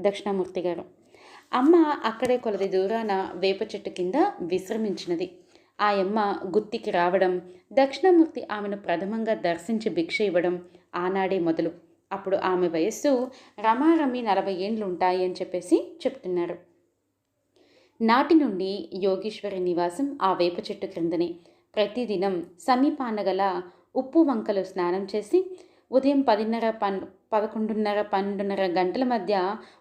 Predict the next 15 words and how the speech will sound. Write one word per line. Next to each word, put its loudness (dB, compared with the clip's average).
ఒక 0
ఇనుప 2
పాత్ర 0
పట్టుకొని -4
నాలుగైదు 0
ఇండ్లు 2
తిరిగి -2
భిక్ష -2
అడిగేది. -2
వాకిట 2
నిలిచి, 2
"జ్యోతిమా, 0
దేకోమా" 2
అంటే, 0
"జ్యోతిని 2